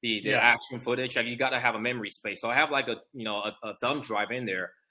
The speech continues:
Speaker 1: and it was almost full. So I, I actually took the time out, 'cause you gotta take it out of the car, you gotta put it on the computer. It's a pain in the neck it can be, and I cleared it, you know, and luckily I did that, and they were able to capture it, uh, able to get, catch the guy,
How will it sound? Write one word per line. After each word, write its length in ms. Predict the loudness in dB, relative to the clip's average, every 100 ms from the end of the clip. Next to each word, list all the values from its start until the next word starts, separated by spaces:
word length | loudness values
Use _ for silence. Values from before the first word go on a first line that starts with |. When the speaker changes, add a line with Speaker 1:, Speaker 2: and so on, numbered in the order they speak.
| _
Speaker 1:
and 80 | 0
it 40 |
was 120 | 2 2
almost 300 | 2 -2 0
full. 160 | 0
So 120 | 2 4
I, 80 | 4
I 240 | 4 4
actually 500 | 2 0 -2 -4 -8 _ _ _ _ -10
took 180 | -2 2
the 80 | 2
time 440 | 0 4 6 8 8
out, 260 | 8 6
'cause 80 | 2
you 80 | 6
gotta 160 | 6 6
take 120 | 6
it 40 |
out 140 | 6 4
of 80 |
the 60 | 2
car, 240 | 6 8
you 60 | 6
gotta 120 | 2
put 60 | 0
it 20 |
on 60 | -2
the 60 |
computer. 420 | -8 -2 2 2 0 -14 _
It's 160 | -2 -2
a 60 | -4
pain 300 | 2 2 2
in 120 | 2
the 20 | 2
neck 180 | 2
it 80 | 0
can 140 | -4 0
be, 280 | -2 -2 _ -10 0
and 120 | 2
I 60 | 2
cleared 360 | 2 2 4
it, 140 | 2 -2
you 100 | -4
know, 220 | 0 0 0
and 280 | 0 -2 -6 _ _ 2
luckily 400 | 2 4 2 2
I 80 | 2
did 240 | 2 2
that, 240 | 4 4 4
and 100 | 0
they 60 |
were 120 | 0 0
able 120 | -2
to 80 | -4
capture 500 | 0 0 0 -6 -4
it, 140 | -6 -10 _ _ -4
uh, 320 | -2 0 -2 -8 _ -6
able 180 | -4 -2
to 80 | -2
get, 200 | -2 -2 0
catch 240 | 2 2 2
the 60 |
guy, 420 | 0 4 4 2